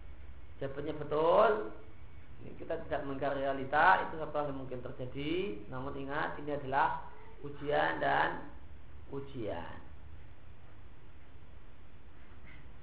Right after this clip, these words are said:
Walakin hadal ghaz, akan tapi pertolongan yang terjadi, pembelaan yang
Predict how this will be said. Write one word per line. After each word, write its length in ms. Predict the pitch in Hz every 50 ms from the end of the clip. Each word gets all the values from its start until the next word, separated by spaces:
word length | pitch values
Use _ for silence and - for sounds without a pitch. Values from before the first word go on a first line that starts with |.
| - - - - -
Walakin 400 | 151 175 214 220 - 208 202 202
hadal 480 | 208 247 269 - 226 214 202 185 180
ghaz, 160 | 202 208 202 202
akan 260 | 180 - - 196 190 190
tapi 180 | 190 185 185 165 170
pertolongan 880 | - 180 180 180 185 196 202 208 202 202 196 180 175 - 175 - - - - - - - - - - - - - - - - - -
yang 160 | 147 151 156 151
terjadi, 560 | 151 160 151 - 156 143 143 147 170 185 -
pembelaan 480 | 185 156 151 151 151 160 156 160 156
yang 240 | 156 156 143 139 139